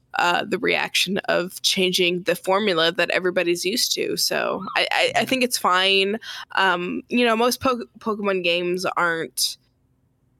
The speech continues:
the best thing in existence. People just enjoy them. People enjoy po-,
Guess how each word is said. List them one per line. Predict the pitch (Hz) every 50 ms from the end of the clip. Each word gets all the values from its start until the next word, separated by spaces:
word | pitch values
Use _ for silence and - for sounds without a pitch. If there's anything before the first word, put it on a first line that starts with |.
| _ _ _
the | 190 196 240 240 220
best | 202 214 208 - - -
thing | - 226 208 196 190
in | - 202 202
existence. | 196 190 185 - - 180 175 - - 269 285 294 349 - -
People | - - 202 - 196 180
just | 180 175 - - -
enjoy | 180 170 160 170 170 170 185
them. | 190 214 220 240 262 247
People | - 214 196 151 180 165
enjoy | 175 170 - 170 156 160
po-, | - -